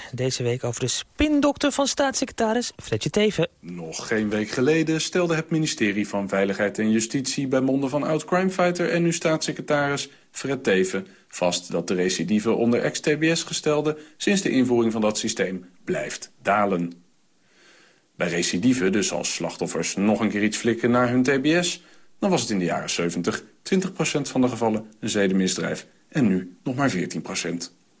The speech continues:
Speaker 2: Vier dagen later, gisteren dus, kwam Teven met het "We sluiten iedereen preventief op" plan. Hij wil levenslang toezicht op ex-TBS'ers.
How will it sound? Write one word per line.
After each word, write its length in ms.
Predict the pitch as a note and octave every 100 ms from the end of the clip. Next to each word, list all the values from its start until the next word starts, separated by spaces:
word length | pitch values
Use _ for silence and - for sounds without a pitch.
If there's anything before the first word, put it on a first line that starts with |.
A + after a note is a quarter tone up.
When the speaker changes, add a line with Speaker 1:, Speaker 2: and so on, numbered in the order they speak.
| _ _ _ _ _ - - - -
Speaker 2:
Vier 280 | F2+ G2
dagen 340 | F2 E2+ D#2+ D2+
later, 440 | A2 A#2+ D#2+ G#2+ - _
gisteren 420 | - G2+ - G2
dus, 320 | G2 B2 - - _ _ -
kwam 260 | G#3+ G#3
Teven 340 | D#3 D#3 D3+ C#3+
met 180 | A#2+
het 240 | A2+ G#2 - _ _
"We 100 | F#3
sluiten 380 | F3+ G2 G2+ A2+
iedereen 420 | F2+ F2 F2 F2+
preventief 560 | F2 E2+ F2 E2+ A2 B2
op" 160 | C3+
plan. 380 | C3 G#2+ F#2 F2+ - - - - - - - -
Hij 160 | G3+
wil 240 | G#3 G#3+ D#3
levenslang 600 | D#3+ F3 E3 - D#3+ D3+
toezicht 400 | G2+ G#2+ G#2+ -
op 160 | A2
ex-TBS'ers. 1000 | - - - G2 G#2 G2 - D#2+ - -